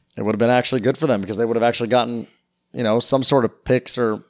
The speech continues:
minor league, uh, people for him probably, and it would have been better off 'cause now they're not gonna have him again. I mean, he'll never,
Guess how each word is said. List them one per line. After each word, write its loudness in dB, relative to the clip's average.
minor 2
league, 0
uh, 4
people 0
for 4
him 2
probably, 4
and 0
it 0
would 4
have 6
been 2
better 6
off 6
'cause -6
now 4
they're 4
not 2
gonna -4
have 2
him -2
again. 2
I 0
mean, -2
he'll 2
never, 2